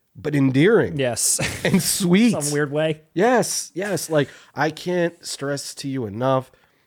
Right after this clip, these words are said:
Speaker 1: this movie, I've seen it more than once. I still laugh every time. I've shown this,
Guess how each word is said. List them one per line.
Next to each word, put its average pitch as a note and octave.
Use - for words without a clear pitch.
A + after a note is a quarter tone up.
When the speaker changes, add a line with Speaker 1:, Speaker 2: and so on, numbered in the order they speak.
Speaker 1:
this A#2+
movie, D3+
I've A2+
seen D#3
it C3+
more B2
than D3
once. C3
I F#2
still D#3+
laugh A2
every C#3
time. G#2+
I've A#2+
shown D3+
this, C#3+